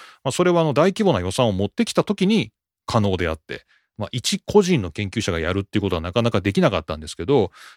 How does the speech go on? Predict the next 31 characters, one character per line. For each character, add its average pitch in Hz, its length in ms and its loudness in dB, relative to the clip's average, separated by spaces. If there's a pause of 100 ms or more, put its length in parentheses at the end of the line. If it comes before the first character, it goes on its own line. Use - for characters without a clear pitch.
ま 120 80 -4
あ、 - 20 0
今 180 200 2
そ 117 140 -2
う - 20 2
い - 20 0
う 87 40 -4
ツ - 240 -2
ー 220 80 4
ル 214 100 4
を 202 100 2
ね、 190 100 2
自 165 160 -2
分 170 140 0
で 160 100 0
開 151 240 0
発 147 200 -2
す 151 120 -2
れ 143 100 2
ば、 92 280 0
も 87 100 -6
う - 20 -14
ど 156 160 4
ん 233 60 4
ど 175 160 6
ん、 82 100 -2 (840)
ま 90 140 -4
あ、 73 40 -6
な 85 100 -6
ん 82 60 -8
か、 - 160 -12